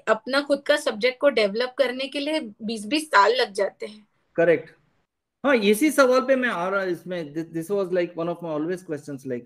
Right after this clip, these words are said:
Speaker 2: अभी देखता हूँ मैं, college से just निकले, साल दो साल नहीं हुए, and इतने बड़े philosophy बा-, बात करेंगे, इतना बड़ी, अ, subject के बारे में, and मुझे हमेशा ऐसा लगता है कि इतनी छोटी उम्र में क्या इतनी दिव्य ज्ञान मिल गई है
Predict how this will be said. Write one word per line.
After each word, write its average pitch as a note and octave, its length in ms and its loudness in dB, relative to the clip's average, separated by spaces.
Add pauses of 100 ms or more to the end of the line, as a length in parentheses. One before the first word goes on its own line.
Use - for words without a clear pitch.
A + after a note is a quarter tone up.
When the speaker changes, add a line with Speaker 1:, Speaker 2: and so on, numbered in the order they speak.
Speaker 2:
अभी F3 220 -2
देखता G#3 320 2
हूँ A#3+ 140 0
मैं, A#3 200 -2
college G3+ 340 2
से A#3 140 -2
just G#3+ 240 -2
निकले, G#3+ 300 -2
साल F3 280 -4
दो G#3 160 2
साल G#3 260 -2
नहीं G3+ 180 -6
हुए, G#3 340 -2
and A3 480 -6 (880)
इतने B3 380 4
बड़े A3 300 6
philosophy G#3 560 0
बा-, F3 260 -2
बात E3+ 300 -4
करेंगे, G3 320 0
इतना F3+ 320 0
बड़ी, F#3 500 -2
अ, D#3 40 -2
subject D#3 460 -4
के F#3+ 60 -4
बारे F3 280 0
में, F3 180 -8
and G3+ 180 -2
मुझे G#3 160 -2
हमेशा G#3 360 0
ऐसा A3+ 200 -2
लगता A3 240 -2
है A3 60 2
कि A3 160 -6
इतनी A3 340 -4
छोटी G#3+ 300 -2
उम्र A3 300 0
में A3 180 0
क्या A3+ 180 0
इतनी G#3 340 0
दिव्य F3 300 -4
ज्ञान G#3 260 0
मिल F3 180 0
गई C4 220 2
है E3 320 -2